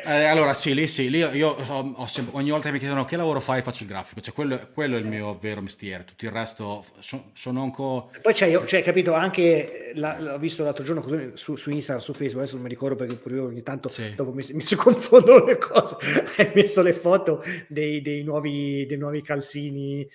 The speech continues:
Speaker 1: Sì,
Speaker 2: filo
Speaker 1: esatto,
Speaker 2: Scozia,
Speaker 1: eh.
Speaker 2: ricordiamo, no?
Speaker 1: Esatto,
Speaker 2: Filo
Speaker 1: ho
Speaker 2: di
Speaker 1: fatto una
Speaker 2: Scozia che non
Speaker 1: riedizione
Speaker 2: esiste.
Speaker 1: delle, delle,
Speaker 2: Esatto.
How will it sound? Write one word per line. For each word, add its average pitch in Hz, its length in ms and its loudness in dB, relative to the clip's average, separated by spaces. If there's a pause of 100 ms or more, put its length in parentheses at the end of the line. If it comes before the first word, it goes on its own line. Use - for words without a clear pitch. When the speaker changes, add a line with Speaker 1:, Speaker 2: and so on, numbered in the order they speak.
Speaker 1:
Sì, - 220 -6
Speaker 2:
filo 165 100 2
Speaker 1:
esatto, 127 300 -2
Speaker 2:
Scozia, 135 240 -4
Speaker 1:
eh. - 20 -2
Speaker 2:
ricordiamo, 135 680 -6
no? 156 60 -4
Speaker 1:
Esatto, 139 300 2
Speaker 2:
Filo 135 140 0
Speaker 1:
ho 139 120 4
Speaker 2:
di 131 60 -2
Speaker 1:
fatto 156 260 0
una 165 200 4
Speaker 2:
Scozia 185 140 6
che 175 100 0
non 175 80 4
Speaker 1:
riedizione 208 400 4
Speaker 2:
esiste. 175 120 0
Speaker 1:
delle, 151 300 2
delle, 143 200 0
Speaker 2:
Esatto. 143 260 0